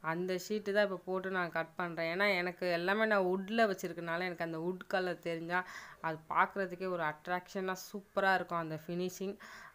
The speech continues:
அதுக்காக தான் நான் என்ன பண்ணேன்னா, இப்படி வந்து வாங்கி வச்சிட்ருக்கேன், அந்த covers.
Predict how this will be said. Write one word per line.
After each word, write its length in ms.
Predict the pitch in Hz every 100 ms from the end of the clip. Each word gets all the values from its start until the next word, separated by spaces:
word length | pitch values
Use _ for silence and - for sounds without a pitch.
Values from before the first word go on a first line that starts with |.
| 170
அதுக்காக 460 | 175 202 214 190
தான் 160 | 196 202
நான் 140 | 180
என்ன 140 | 170 180
பண்ணேன்னா, 360 | 180 170 165 180
இப்படி 220 | 170 165
வந்து 260 | 156 160 175 170 156
வாங்கி 380 | 156 170 170 170
வச்சிட்ருக்கேன், 640 | 160 160 156 160 156 156
அந்த 140 | 151 151
covers. 400 | 151 156 175